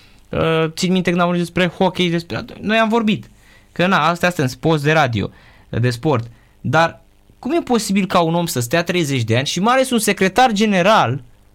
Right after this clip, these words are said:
să decidă că așa vor mușchii lui să nu meargă un sportiv la,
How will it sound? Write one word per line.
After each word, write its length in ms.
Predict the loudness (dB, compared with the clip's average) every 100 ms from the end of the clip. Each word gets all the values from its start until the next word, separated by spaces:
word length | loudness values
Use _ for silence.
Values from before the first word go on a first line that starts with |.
| _ _ _
să 200 | -4 0
decidă 880 | 2 0 2 0 2 2 2 0 -2 -12 -20 _ _ -8
că 120 | 0
așa 340 | 0 2 2 2
vor 120 | 2
mușchii 400 | 2 0 0 0
lui 160 | 0 2
să 140 | 2
nu 80 | 2
meargă 280 | 2 2 2
un 100 | 0
sportiv 460 | 2 0 2 0 2
la, 340 | 4 4